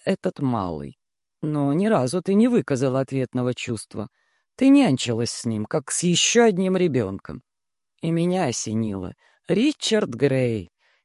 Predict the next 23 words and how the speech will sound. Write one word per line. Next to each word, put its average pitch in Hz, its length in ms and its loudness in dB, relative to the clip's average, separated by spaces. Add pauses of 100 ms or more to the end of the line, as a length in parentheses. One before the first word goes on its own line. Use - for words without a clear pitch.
Ты 160 120 0
обратила 143 580 0
на 143 80 4
него 139 260 4
внимание 147 540 0
ещё 151 240 -2
в 151 60 -2
Ноттингеме. 113 760 -2 (460)
Над 135 220 0
ним 175 200 2
висел 156 440 -2
топор. 151 600 -2 (380)
И 160 100 -2
могло 185 380 6
ли 233 100 4
тебя 160 280 0
что-то 143 380 -2
остановить, 151 600 -2
когда 143 320 0
дело 185 340 4
шло 143 240 -2
о 135 80 0
жизни 185 380 0